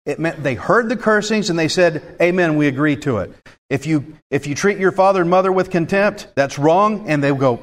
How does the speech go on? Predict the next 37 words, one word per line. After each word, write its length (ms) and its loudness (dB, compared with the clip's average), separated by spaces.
"Amen." 440 2
So 100 -10
they 100 2
were 140 0
agreeing 460 -2
to 100 -6
the 80 -4
fact 300 0
that 80 -14
this 180 -10
was 100 -10
wrong. 440 -2
They 80 -8
weren't 240 -2
standing 400 0
there 160 0
to 60 -2
be 140 -2
cursed. 380 -4
They 80 -2
were 140 -2
there 160 -2
to 200 -6
agree 320 -4
that 300 -4
it 200 -6
is 240 -6
a 120 -8
curse. 580 -4
That's 140 -8
what's 200 -4
happening 460 -2
here. 240 -10
So 80 -2
they 100 6
weren't 220 2
receiving 640 0